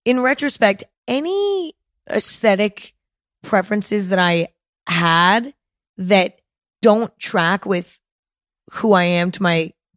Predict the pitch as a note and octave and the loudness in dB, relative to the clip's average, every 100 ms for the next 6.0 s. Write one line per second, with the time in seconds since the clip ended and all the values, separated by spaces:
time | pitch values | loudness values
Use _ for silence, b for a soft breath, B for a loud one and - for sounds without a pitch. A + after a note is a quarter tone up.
0 | - - F#3 F3 F3 E3 D3+ D3+ F3+ C4 | -12 0 2 4 2 0 0 2 4 2
1 | D4 - _ _ _ _ _ G3+ A3+ A3 | 0 -8 _ _ _ _ _ 2 4 4
2 | G#3 - _ _ _ _ A3 - C4 C#4 | 0 -6 _ _ _ _ -12 -4 0 0
3 | - - G#3 - A3 - A#3 F#3+ F#3+ F#3+ | -2 -2 -2 -2 -6 -4 -4 -4 -2 2
4 | F3+ E3+ E3+ F3 F#3 G3+ F#3 _ _ _ | 2 0 0 0 0 -2 -8 _ _ _
5 | - A3 - G#3 F#3+ - F#3 F3 D#3 | -8 -4 0 0 0 -2 0 2 0